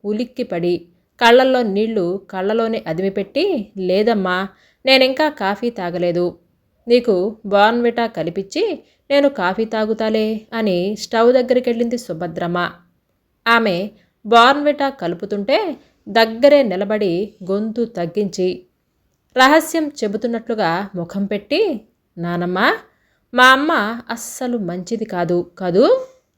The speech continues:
అని అంది. "తప్పే, అమ్మనలా అనొచ్చా?" ప్రేమగా మందలించబోయింది.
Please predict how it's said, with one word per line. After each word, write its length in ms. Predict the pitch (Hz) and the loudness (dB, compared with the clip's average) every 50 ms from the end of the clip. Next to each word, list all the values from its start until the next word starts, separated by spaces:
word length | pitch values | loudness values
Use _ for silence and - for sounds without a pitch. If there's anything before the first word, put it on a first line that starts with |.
| - | -10
అని 200 | 233 220 190 175 | -8 -6 -6 -6
అంది. 420 | 175 175 175 170 180 180 170 - - _ _ _ _ _ _ _ _ _ _ _ _ _ _ _ - 226 | -6 -4 -2 0 0 0 0 -2 -8 _ _ _ _ _ _ _ _ _ _ _ _ _ _ _ 0 0
"తప్పే, 600 | 208 226 226 - - 254 214 190 214 247 254 - - _ _ _ _ _ _ _ _ _ - | 0 0 2 2 4 4 4 4 2 0 -2 -6 -12 _ _ _ _ _ _ _ _ _ -2
అమ్మనలా 580 | 226 226 254 277 320 320 339 320 330 311 - - | 0 2 2 2 2 4 4 2 2 2 0 -2
అనొచ్చా?" 680 | 180 180 196 220 226 - - 196 170 185 233 359 480 - - _ _ _ _ _ _ _ _ _ _ _ - | -4 -6 -6 -6 -6 -6 -8 -6 -4 -2 -2 -2 -2 -4 -10 _ _ _ _ _ _ _ _ _ _ _ 2
ప్రేమగా 680 | 240 233 247 262 277 269 262 254 190 180 190 214 220 202 | 4 4 4 4 2 0 0 0 0 0 -2 -4 -4 -6
మందలించబోయింది. 1200 | 175 170 175 190 196 208 220 214 214 214 - 233 196 175 175 175 180 175 175 180 175 - - | -6 -6 -4 -4 -4 -4 -4 -4 -6 -6 -6 -6 -4 -2 -2 0 0 0 2 2 2 0 -2